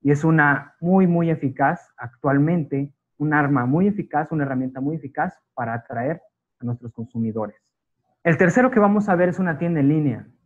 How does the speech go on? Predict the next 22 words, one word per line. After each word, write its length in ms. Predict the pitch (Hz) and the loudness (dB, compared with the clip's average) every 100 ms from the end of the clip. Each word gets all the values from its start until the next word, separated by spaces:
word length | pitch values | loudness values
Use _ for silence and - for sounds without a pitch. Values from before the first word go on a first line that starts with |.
| _ | _
Una 200 | 185 202 | -2 2
tienda 180 | 208 190 | 4 4
en 140 | 170 | 4
línea, 380 | 190 175 143 131 131 _ _ _ - | 4 4 2 0 -8 _ _ _ -4
de 80 | |
igual 180 | 131 165 | 0 2
manera, 360 | 170 160 160 160 | 2 2 2 0
es, 220 | 156 - _ | -2 -6 _
es 200 | - 151 | -12 -4
una 160 | 185 175 | 0 2
herramienta 480 | 151 151 160 160 160 | 4 4 2 2 2
muy 220 | 170 240 | 4 4
poderosa 680 | 247 226 165 160 175 175 156 | 4 0 2 0 -2 -4 -2
para 180 | 139 131 | -4 -2
que 80 | |
nosotros 360 | 135 131 147 165 - | -4 -4 -10 -12 -6
podamos 440 | 143 147 156 156 | -2 -2 -4 -6
vender 500 | 139 127 123 123 123 _ _ _ _ | -4 -2 0 -2 -6 _ _ _ _
nuestros 280 | 139 123 123 | -8 -6 -6
productos 580 | 127 131 160 160 175 147 | 0 2 2 0 -4 -2
veinticuatro 600 | 135 131 - - - 127 | -4 -6 -4 -4 -2 -6
siete. 420 | - 127 - 104 | -4 -6 -6 -14